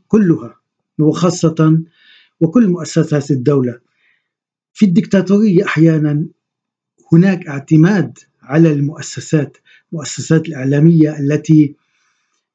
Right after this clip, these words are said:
آه، تنمي الإيديولوجية الشعبية وتعطيها دورًا في تكريس النظام الديكتاتوري. أما النظام الاستبدادي فهو عكس ذلك تمامًا.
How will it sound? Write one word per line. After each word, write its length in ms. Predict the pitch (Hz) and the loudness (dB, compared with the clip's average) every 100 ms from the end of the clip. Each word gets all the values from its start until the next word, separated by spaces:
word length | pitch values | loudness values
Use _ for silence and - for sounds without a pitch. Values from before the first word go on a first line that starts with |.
| - | -6
آه، 680 | 143 143 139 139 135 131 147 - | -2 -2 -2 -2 -2 -6 -8 2
تنمي 460 | 165 190 190 165 135 | 4 4 4 4 0
الإيديولوجية 640 | 165 135 151 147 131 147 | -6 -2 2 2 2 2
الشعبية 640 | 143 - 139 135 156 151 131 | 0 -2 -6 0 2 2 0
وتعطيها 920 | 135 135 131 - 175 151 151 147 139 _ _ _ _ _ _ - - | -2 -6 -8 0 2 2 2 -2 -4 _ _ _ _ _ _ -20 -6
دورًا 560 | 123 190 180 143 104 _ _ _ _ | 0 2 2 -2 -8 _ _ _ _
في 380 | - 160 143 - _ _ _ _ - | 2 2 2 -4 _ _ _ _ -8
تكريس 640 | - - 165 165 - - _ | -4 2 4 2 0 -12 _
النظام 600 | 139 143 135 147 139 131 123 _ _ _ _ _ _ _ _ - | -2 0 2 2 0 -2 -6 _ _ _ _ _ _ _ _ -6
الديكتاتوري. 760 | 139 139 139 143 147 139 135 147 180 | -2 -2 -2 -2 0 0 0 -2 2
أما 240 | 190 165 | 2 2
النظام 400 | 147 139 147 147 | -2 -2 0 0
الاستبدادي 840 | 151 - - - 160 139 147 147 160 _ _ _ _ _ | -2 -8 -20 -2 -2 0 -2 -4 -6 _ _ _ _ _
فهو 540 | - 143 139 131 143 139 139 151 - - | -4 -2 -2 -2 0 0 -2 -8 -10 -10
عكس 240 | - - | -6 -2
ذلك 360 | 139 143 143 131 | 2 2 0 -2
تمامًا. 580 | 131 143 143 135 113 | -2 0 2 0 -4